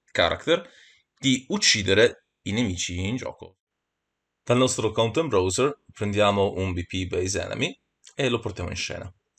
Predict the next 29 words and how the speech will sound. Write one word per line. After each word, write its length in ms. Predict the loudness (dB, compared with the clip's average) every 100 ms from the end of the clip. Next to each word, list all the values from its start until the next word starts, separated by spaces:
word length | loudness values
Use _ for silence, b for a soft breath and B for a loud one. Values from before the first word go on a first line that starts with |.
| b b b b _ _ _ -10
Ricordiamoci 640 | -4 0 2 4 2 0
di 80 | -2
modificare 560 | -4 -6 -2 2 4
le 120 | 4
coordinate 440 | 0 -6 -2 -2 0
della 260 | 0 0
X 360 | 0 -2 -4 -4 -4
in 100 | -4
milleduecento 800 | -2 -2 -4 -2 -4 -4 -6 -8
per 100 | -8
far 180 | -8
sì 220 | -8 -8 -10
che 120 | -10
vada 300 | -6 -6 -8
incontro 460 | -10 -8 -8 -8
al 60 | -10
nostro 280 | -10 -12 -12
player. 400 | -8 -8 -8 -14 _ b b b b _
Spostiamolo 560 | -14 -8 0 2 2 0
per 140 | 0
dargli 160 | -2 -2
un 80 |
po' 80 | -2
di 80 | -4
margine 400 | -4 -6 -6 -4
e 40 |
avviamo 340 | -4 -6 -8 -8
un 60 |
play. 320 | -10 -8 -8